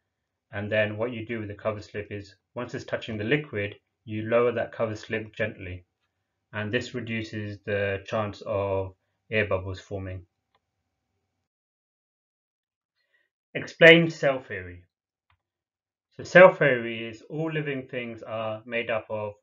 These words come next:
one or more cells. So if you've got to be something living,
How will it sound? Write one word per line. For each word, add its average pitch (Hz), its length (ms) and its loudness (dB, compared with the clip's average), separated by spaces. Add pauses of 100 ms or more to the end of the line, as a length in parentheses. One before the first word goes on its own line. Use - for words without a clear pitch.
(140)
one 117 240 -4
or 117 140 -10
more 113 300 -8
cells. 95 540 -12 (760)
So 113 60 -18
if 107 160 -16
you've 113 80 -18
got 151 140 -4
to 127 60 -12
be 123 120 -10
something 117 400 -12
living, 156 480 -8